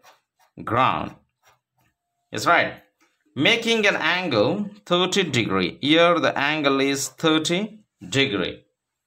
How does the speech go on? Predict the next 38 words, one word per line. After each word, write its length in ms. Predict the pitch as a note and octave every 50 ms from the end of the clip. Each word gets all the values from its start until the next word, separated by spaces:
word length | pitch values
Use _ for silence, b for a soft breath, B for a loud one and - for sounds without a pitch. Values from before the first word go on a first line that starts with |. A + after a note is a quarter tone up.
| _ _ -
With 160 | A2+ B2+ B2+
it, 320 | C#3 A#2+ G2+ G#2 - - A2
the 80 | C3+
distance 480 | C#3+ D#3+ A3 A3 - - B3 B3+ - -
between 500 | C#3 C3 D#3+ F3 F#3+ A3 A3+ A#3 A3+ F#3+
the 120 | C3+ B2
foot 500 | - - - - G3 A3+ A#3+ B3 B3+ B3
of 140 | A#3 G3+ E3+
the 80 | F3+ D#3
tree, 360 | D3 D3+ C#3+ G#2+ F#2 - -
this 200 | B2+ E3 F#3 G#3
is 80 | G3+ E3+
the 80 | D#3+
foot 240 | D#3 - G3 G3 F#3
of 100 | E3 C3+
the 80 | B2+ B2
tree, 520 | - E3+ F3+ E3 C3 C3 E3+ A3+ - B B B B B B B B -
to 100 | - F#3
the 280 | F#3+ A#3 A3 - - - _ _ _ _
point 460 | - E3+ F3+ G3 G#3+ A3+ B3+ C4+ G#3+ F#3+
where 220 | F3 F#3 F#3 F3+
the 220 | E3+ E3+ - - - _ _ _ _ _ _ _ _ _ -
top 280 | A#3 A#3+ B3+ B3 -
touches 260 | - F#3 F#3+ G#3+ - -
the 80 | -
ground, 500 | B2 - C#3 C#3 B2+ A2 F#2 F2 E2+ - -
that 120 | - C3+ -
is 180 | F#3+ F#3 C#3 B2 B2 - _
here, 260 | - C#3+ D#3 D#3+ D#3
this 220 | C3+ A#2 D3+ E3+ E3+
point. 420 | - B2+ G#2+ F2+ E2 D#2+ D2+ - _ b b b b b
Yes, 140 | - A#2 A2+
right? 240 | D3+ E3+ E3+ - D3
Let 240 | A#2 A#2 B2+ B2+ C#3
me 80 | D3+
take 220 | - C#3 C#3 B2+ A2
this 180 | B2+ C#3 C#3+
B 460 | - B2+ B2+ C3 C#3+ C3 - - -